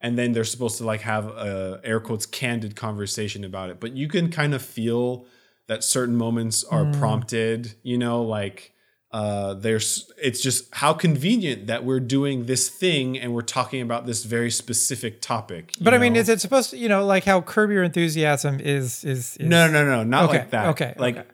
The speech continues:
Speaker 1: it's more real than that. It's not a
Speaker 2: Okay.
Speaker 1: scripted show, but it is very much like
Speaker 2: But it's not like a fake premise. It's supposed to
Speaker 1: Right,
Speaker 2: literally be
Speaker 1: right,
Speaker 2: that the
Speaker 1: right.
Speaker 2: celebrity who comes in by name, they're not giving him
Speaker 1: Right.
Speaker 2: another name, right? Yeah.
Speaker 1: Right. It's,
Speaker 2: Okay.
Speaker 1: it's,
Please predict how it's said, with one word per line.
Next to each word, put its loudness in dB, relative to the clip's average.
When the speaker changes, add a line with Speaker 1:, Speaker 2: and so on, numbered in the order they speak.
Speaker 1:
it's 0
more 8
real 6
than 2
that. 0
It's -6
not 4
a 0
Speaker 2:
Okay. 2
Speaker 1:
scripted 0
show, 0
but -2
it 0
is 0
very 0
much -6
like -8
Speaker 2:
But 0
it's 0
not 4
like 2
a 4
fake 2
premise. -2
It's -2
supposed 2
to 0
Speaker 1:
Right, 0
Speaker 2:
literally 6
be 4
Speaker 1:
right, 4
Speaker 2:
that 4
the 0
Speaker 1:
right. 4
Speaker 2:
celebrity 2
who -2
comes 0
in 2
by 6
name, 2
they're 2
not 2
giving 4
him 2
Speaker 1:
Right. 2
Speaker 2:
another 2
name, 0
right? -2
Yeah. -6
Speaker 1:
Right. -2
It's, 2
Speaker 2:
Okay. 2
Speaker 1:
it's, 2